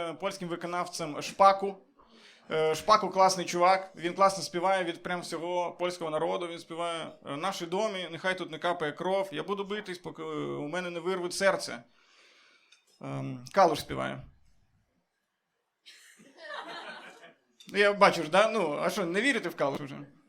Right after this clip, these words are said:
Калуш співає. Ем, "Цвінь, свірінь, цвірінь.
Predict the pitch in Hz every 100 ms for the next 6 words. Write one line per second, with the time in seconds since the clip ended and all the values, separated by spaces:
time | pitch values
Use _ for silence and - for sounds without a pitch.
0 | - - - - - - - - _ _
1 | - 202 202 - 185 170 139 - - _
2 | _ _ _ _ _ _ _ _ - 143
3 | 139 135 - _ _ - - 214 277 240
4 | 233 240 240 214 196 151 135